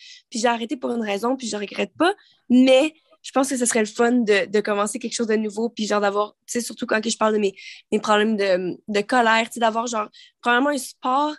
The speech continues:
que je fais parce que j'aime ça être active, mais que, genre, j'oublie de le faire, puis j'aime pas nécessairement ça, aller au gym pour aucun but, surtout pendant la covid, parce qu'il y a plus de gym. Je suis pas du genre à tant m'entraîner chez moi. Fait que je pense que ce serait comme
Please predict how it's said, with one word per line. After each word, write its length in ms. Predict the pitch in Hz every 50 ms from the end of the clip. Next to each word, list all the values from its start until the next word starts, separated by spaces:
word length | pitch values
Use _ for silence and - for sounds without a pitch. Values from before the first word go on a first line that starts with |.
| _ _ _ _ _ _ -
que 80 | 233
je 120 | 226 - -
fais 120 | - 262
parce 140 | 254 277 254
que 60 | - 247
j'aime 160 | 226 214 220
ça 140 | - 262 254
être 80 | 262 -
active, 420 | - 214 - - - 247 294 311 302
mais 120 | 254 214 214
que, 200 | - 220 202 196 _ -
genre, 380 | 214 220 208 196 196 196 - -
j'oublie 560 | 226 208 - 247 220 208 226 220 240 277 - _ _ _ _ _ -
de 60 | 214
le 40 | 208
faire, 180 | - 233 240
puis 120 | 247 262 226
j'aime 180 | 233 220 220
pas 100 | - 285
nécessairement 380 | 294 285 277 - 233 226 208 214
ça, 180 | 214 - 226 -
aller 340 | - - 214 220 220 - -
au 140 | 208 220 214
gym 300 | 190 202 220 220 226 233 233
pour 160 | 269 214 208
aucun 240 | 208 - - 196 196
but, 220 | 190 196 240 247
surtout 280 | - 226 - - - 214
pendant 220 | - 220 208 202
la 80 | 202 202
covid, 240 | - 196 190 208
parce 140 | 202 202 196
qu'il 100 | - 202
y 20 | -
a 40 |
plus 100 | - 226
de 160 | 185 202 202 175
gym. 260 | 202 208 226 254 269 262
Je 240 | - - - - - -
suis 80 | - -
pas 80 | 233
du 80 | 220 196
genre 160 | 233 233 233
à 80 | 220 220
tant 160 | - 220 220
m'entraîner 360 | 214 208 208 208 202 208 208
chez 200 | 214 - 214 202
moi. 340 | 196 196 202 202 226 277 311 - _ _ _ - - - _ _ -
Fait 140 | - 226 214
que 100 | - 220
je 80 | 214
pense 180 | - 247 269 277
que 60 | 285
ce 60 | 269
serait 140 | - 233 220
comme 280 | - 226 220 220 220